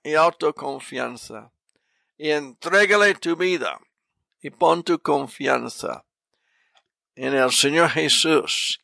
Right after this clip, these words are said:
quien es el Salvador de los pecadores. Hay salvación únicamente, exclusivamente, y todos necesita-, necesitamos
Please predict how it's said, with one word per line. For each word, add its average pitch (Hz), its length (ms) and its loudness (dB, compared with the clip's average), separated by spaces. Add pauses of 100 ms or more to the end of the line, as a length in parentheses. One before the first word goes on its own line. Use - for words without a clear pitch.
quien 139 260 -2
es 143 220 2
el 120 120 4
Salvador 120 840 0 (880)
de 139 420 2 (200)
los 123 500 0 (100)
pecadores. 131 540 -2 (160)
Hay 180 340 6
salvación 190 1040 2 (140)
únicamente, 127 1000 -2
exclusivamente, 139 1400 -2 (540)
y 131 140 -8
todos 185 580 4
necesita-, 139 960 0
necesitamos 147 1200 -2